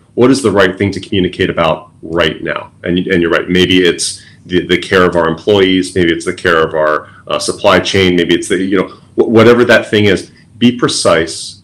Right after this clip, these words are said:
and, and don't, don't feel like you have to expand on all of your thoughts.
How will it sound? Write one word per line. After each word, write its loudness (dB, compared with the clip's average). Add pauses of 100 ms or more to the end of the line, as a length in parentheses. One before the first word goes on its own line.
and, -2
and -2
don't, 0
don't -4
feel 4
like -4
you -10
have -2
to 2
expand 0
on -4
all 6
of -2
your -2
thoughts. -4